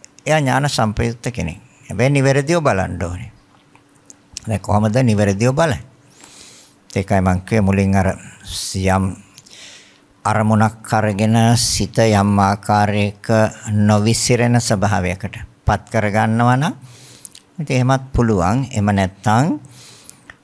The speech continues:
විදර්ශනාවෙන් පටන් ගන්නත් පුළුවන්. දැන් අපි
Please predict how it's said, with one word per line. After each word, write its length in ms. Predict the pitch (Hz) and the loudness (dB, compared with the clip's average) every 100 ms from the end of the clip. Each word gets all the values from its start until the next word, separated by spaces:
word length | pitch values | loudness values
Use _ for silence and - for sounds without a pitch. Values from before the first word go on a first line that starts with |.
| - | -4
විදර්ශනාවෙන් 1000 | 104 95 123 117 - 131 123 123 135 143 | -2 2 0 0 0 2 4 4 2 0
පටන් 360 | 117 101 120 | -2 0 0
ගන්නත් 420 | 120 123 120 143 131 - | 2 2 2 0 -4 -6
පුළුවන්. 440 | 120 95 69 - - - - - - - - - _ | -2 -2 -2 -6 -2 0 0 -4 -14 -20 -20 -20 _
දැන් 260 | - 104 95 | -8 -4 -2
අපි 340 | 92 95 85 | -2 -2 -6